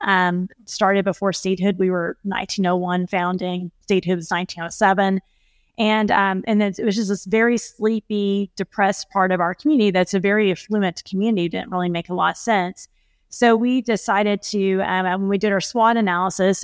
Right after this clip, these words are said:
one of our weaknesses was location. And so one of the gaps, I think that you can find a lot of, uh, creativity is by flipping your, your weaknesses to strengths, your threats to opportunities. And,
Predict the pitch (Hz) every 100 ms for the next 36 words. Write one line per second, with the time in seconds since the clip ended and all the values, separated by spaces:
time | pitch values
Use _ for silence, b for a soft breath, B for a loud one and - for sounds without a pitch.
0 | - 190 202 190 185 202 214 175 190 175
1 | 196 175 175 170 - 185 185 - - 175
2 | 165 - 170 160 170 _ _ - 202 190
3 | 180 175 _ _ _ _ 214 214 208 -
4 | 190 190 196 196 185 190 185 - 190 185
5 | 185 180 185 175 170 165 - 170 170 -
6 | - 196 - 240 214 175 175 - - 160
7 | - 220 214 208 180 170 165 175 175 202
8 | - 185 254 240 208 226 - 202 - 214
9 | 214 214 208 - - 170 - 220 208 -
10 | - - - 190 - 190 202 233 269 196
11 | 180